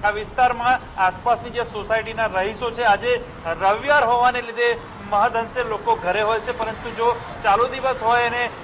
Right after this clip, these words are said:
ક્યાંય અવર જવર કરવી હોય તો કેટલી મુશ્કેલી થાય તે સમજી શકાય તેવી સ્થિતિ છે. ખાસ વરસાદ તો વરસ્યો છે ચોક્કસ કહી શકાય, પરંતુ ક્યાંક ને ક્યાંક તંત્રની જે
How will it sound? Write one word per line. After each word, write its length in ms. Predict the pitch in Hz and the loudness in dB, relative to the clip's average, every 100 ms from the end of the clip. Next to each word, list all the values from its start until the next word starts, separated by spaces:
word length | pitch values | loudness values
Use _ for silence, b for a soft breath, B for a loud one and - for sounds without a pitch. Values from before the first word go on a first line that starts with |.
| - | -2
ક્યાંય 180 | 226 | -2
અવર 260 | 208 202 233 | 2 2 2
જવર 220 | 214 233 | 2 0
કરવી 300 | 226 220 226 | 0 -4 -4
હોય 160 | 220 226 | -4 -4
તો 120 | 233 | -4
કેટલી 340 | 220 220 226 | -6 -8 -8
મુશ્કેલી 500 | 208 202 196 233 240 | -8 -10 -8 -6 -4
થાય 280 | 247 220 226 | 0 2 2
તે 520 | - - - 226 240 226 - - | -2 -12 -6 0 0 0 -8 -6
સમજી 260 | 202 208 240 | -6 -6 -8
શકાય 260 | 233 233 233 | -4 -2 -2
તેવી 240 | 226 226 | -4 -6
સ્થિતિ 300 | 214 226 233 | -10 -12 -14
છે. 540 | - 254 262 - - | -2 -2 -2 -8 -6
ખાસ 180 | 196 214 226 254 247 - - 190 | 0 0 0 -2 -2 -8 -8 -6
વરસાદ 540 | 170 180 - 247 254 | 0 0 4 4 4
તો 180 | 247 254 | 2 0
વરસ્યો 400 | 214 202 208 247 | 2 0 0 -2
છે 200 | 247 240 | -2 -4
ચોક્કસ 320 | 220 - 240 - | -6 -2 -2 -2
કહી 140 | 220 | -6
શકાય, 360 | 220 220 240 240 | -6 -2 0 -2
પરંતુ 380 | 233 220 - 226 | -4 -8 -10 -10
ક્યાંક 300 | 220 208 214 | -4 -4 -4
ને 100 | 226 | -4
ક્યાંક 260 | 233 240 | -2 -2
તંત્રની 640 | 233 214 202 240 240 240 | -4 -4 -8 -6 -6 -6
જે 300 | 226 240 254 | -6 -4 -4